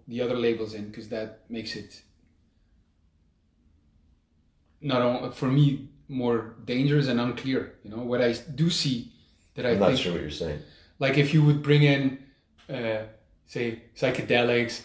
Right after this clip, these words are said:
Speaker 1: and love and freedom, you know, I, I could see all of those could be great values, you know? <laughs>
Speaker 2: Yeah, sure,
Speaker 1: But the
Speaker 2: but I'm,
Speaker 1: rejection of the
Speaker 2: I'm,
Speaker 1: masculine.
Speaker 2: well,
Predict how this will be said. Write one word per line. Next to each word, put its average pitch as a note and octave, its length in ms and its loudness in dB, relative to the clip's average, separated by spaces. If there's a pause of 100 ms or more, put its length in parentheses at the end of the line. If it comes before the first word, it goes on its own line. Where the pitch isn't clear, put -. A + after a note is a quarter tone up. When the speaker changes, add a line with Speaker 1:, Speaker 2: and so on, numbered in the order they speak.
(200)
Speaker 1:
and C3 220 0
love C3 480 6
and C3 160 -6
freedom, C#3 420 0
you C3+ 80 -4
know, C#3 280 0
I, C#3 300 -2
I - 20 0
could D3 160 0
see D3 240 4
all D#3 200 8
of - 60 2
those D#3 220 8
could D3+ 120 -2
be C#3+ 80 -6
great D3+ 260 6
values, C3 520 2
you A#2+ 80 -8
know? D3+ 180 2
<laughs> - 40 2
Speaker 2:
Yeah, B2+ 460 6
sure, C#3+ 280 12
Speaker 1:
But - 60 4
the - 80 8
Speaker 2:
but D3+ 80 12
I'm, E3+ 80 12 (180)
Speaker 1:
rejection G#3+ 400 8
of F3 220 4
the D#3+ 60 6
Speaker 2:
I'm, B2 120 6
Speaker 1:
masculine. D#3 420 2
Speaker 2:
well, B2+ 120 10